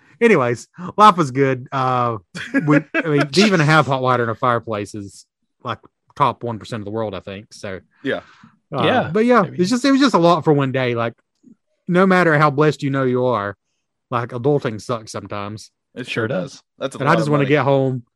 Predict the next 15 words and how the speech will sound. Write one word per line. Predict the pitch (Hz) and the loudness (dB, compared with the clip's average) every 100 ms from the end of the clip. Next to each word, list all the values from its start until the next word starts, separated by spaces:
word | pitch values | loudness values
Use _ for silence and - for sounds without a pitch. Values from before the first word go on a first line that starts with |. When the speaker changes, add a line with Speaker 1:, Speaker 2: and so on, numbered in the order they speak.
| _ | _
Speaker 1:
and | 135 | -6
talk | 151 143 | -4 -2
video | 135 127 | -2 -2
games | 120 117 | -2 -8
with | 104 | -8
you | 123 117 | -8 -6
guys | 117 110 110 104 120 120 | -6 -6 -8 -10 -16 -12
and, | 110 104 104 | -12 -10 -10
uh, | 107 104 | -10 -10
not | 104 110 104 | -10 -10 -10
think | 113 | -14
about | 101 101 - | -12 -16 -12
things. | 104 104 - | -12 -12 -10
So, | 101 98 _ _ _ _ _ _ _ _ | -10 -10 _ _ _ _ _ _ _ _
Speaker 2:
Well, | 107 95 | -10 -10